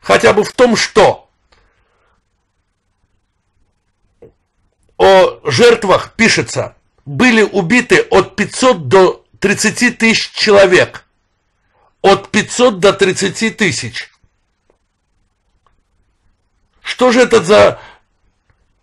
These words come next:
такие числа? Почему такая громадная разница? Это первый вопрос, который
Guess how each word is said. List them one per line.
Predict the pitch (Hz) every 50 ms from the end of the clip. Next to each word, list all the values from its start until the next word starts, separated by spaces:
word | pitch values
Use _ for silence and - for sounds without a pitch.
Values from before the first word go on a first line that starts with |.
| _ _ _ _ _ _ _ _ _
такие | - 190 180 - 247 240 226 180
числа? | - - 247 233 - - - 131 110 92 - _ _ _ _ _ _ _ _ _ _ _ _ _
Почему | - 185 - - 214 208 226
такая | 220 - 220 - 226 233 208
громадная | 226 226 226 226 233 233 185 185 240 240 233
разница? | 226 220 202 160 120 104 120 120 113 - - - 117 - _ _ _ _ _ _ _ _ _ _ _ _ _ _ _ _ _ _ _ _ _ _ _ _ _ _ _ _ _ _ _ _ _ _ _ -
Это | 156 160 - 220
первый | 220 - 233 202 165 131 117 113 117 131 131 131 - - 135 160 165
вопрос, | 156 165 160 - 208 220 220 220
который | - 190 147 - 175 170 170 156 120